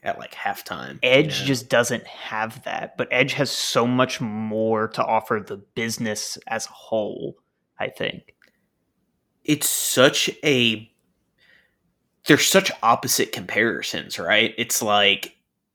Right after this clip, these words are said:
Speaker 1: do you want the brighter, the star that burned brighter for a shorter amount of time, or do you want the longevity? It's an interesting case study almost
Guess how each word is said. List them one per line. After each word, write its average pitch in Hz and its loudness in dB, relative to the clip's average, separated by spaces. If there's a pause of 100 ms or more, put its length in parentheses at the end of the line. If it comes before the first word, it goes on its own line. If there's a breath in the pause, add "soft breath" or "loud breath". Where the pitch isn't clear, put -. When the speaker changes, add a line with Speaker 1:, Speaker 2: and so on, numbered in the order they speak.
(220)
Speaker 1:
do 135 2
you 123 6
want 113 2 (140)
the 117 -2
brighter, 117 6
the 123 -2
star 131 8
that 104 2
burned 117 4
brighter 117 4
for 113 0
a 98 -2
shorter 113 2
amount 110 2
of 104 -4
time, 113 2
or 107 0
do 107 -2
you 104 -2
want 104 -4
the 110 -6
longevity? 101 -6
It's - -8
an 117 0 (220 soft breath)
interesting 92 -2
case 123 0
study 67 -6
almost 65 -12